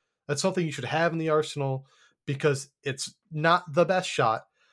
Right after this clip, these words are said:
but it's still better than no shot or still better than forcing up something that's, you know, heavily contested 'cause you were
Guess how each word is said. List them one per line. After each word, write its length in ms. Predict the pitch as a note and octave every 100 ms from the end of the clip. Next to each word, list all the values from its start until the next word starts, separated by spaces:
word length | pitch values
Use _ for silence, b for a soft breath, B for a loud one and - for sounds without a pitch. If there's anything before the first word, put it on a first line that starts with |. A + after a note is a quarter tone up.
| _ _ _
but 120 | C#3+
it's 120 | C3
still 220 | - F3+
better 320 | D#3 D3+ D#3 D3+
than 240 | C#3 C3
no 160 | C#3+ D3
shot 360 | C#3 C#3 C3
or 60 | C3+
still 220 | - D#3
better 240 | C#3+ C#3
than 120 | C3 A#2+
forcing 480 | - C#3 C3+ C#3+ B2+
up 180 | C3 -
something 460 | C3 C3+ C3 B2
that's, 280 | A#2+ A#2+ -
you 100 | C#3+
know, 80 | C3
heavily 320 | A#2 C3+ B2+
contested 540 | B2+ C3+ C#3 C#3 A#2+ -
'cause 160 | B2
you 120 | A2+ A#2+
were 280 | A#2+ A#2